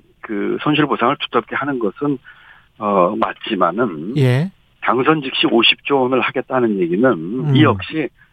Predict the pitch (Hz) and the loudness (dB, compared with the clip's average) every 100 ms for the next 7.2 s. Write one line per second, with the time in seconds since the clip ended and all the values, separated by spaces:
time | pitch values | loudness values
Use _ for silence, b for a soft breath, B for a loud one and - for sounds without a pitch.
0 | b _ _ - 113 107 101 101 104 95 | b _ _ -8 -2 0 2 2 2 0
1 | 98 98 - - - - 196 190 147 139 | 0 -2 -8 -14 -4 -2 2 0 -2 -6
2 | - 107 104 73 - 160 160 139 120 104 | -4 -2 -2 -2 -6 0 4 4 2 -2
3 | 101 - 104 104 104 101 110 151 147 143 | -8 -10 -4 0 0 0 0 0 2 2
4 | 117 - 135 120 113 104 110 123 123 127 | 2 0 0 0 -2 -4 -2 0 2 0
5 | 110 104 b b b b _ 98 92 95 | -6 -12 b b b b _ -10 -8 -6
6 | 98 - - 185 117 107 - 107 92 113 | -8 -10 -4 0 2 0 -4 -8 -4 -2
7 | 92 85 | -2 -4